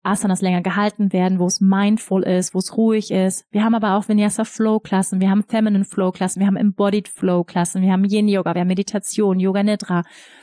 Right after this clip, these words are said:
und jetzt ganz neu zusätzlich Mobility und Pilates. Ja, und, äh, ich bin zum Beispiel jetzt deswegen Full Circle.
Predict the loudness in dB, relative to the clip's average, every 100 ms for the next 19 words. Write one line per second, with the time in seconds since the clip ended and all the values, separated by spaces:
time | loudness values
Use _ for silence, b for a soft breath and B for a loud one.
0 | B B B B 0 2 0 -2 -12 _
1 | _ _ _ _ _ -2 -2 -2 -2 0
2 | 0 0 0 0 0 -2 -4 -4 b b
3 | -2 0 0 0 -2 -2 2 0 -2 B
4 | B B _ 0 2 2 0 -4 -4 -2
5 | 0 -2 -2 -4 -8 _ _ -2 0 0
6 | 0 0 0 2 2 0 -2 0 2 2
7 | 0 -4 -2 0 0 0 0 -2 -2 0
8 | 0 0 -2 0 -2 -2 -2 0 0 0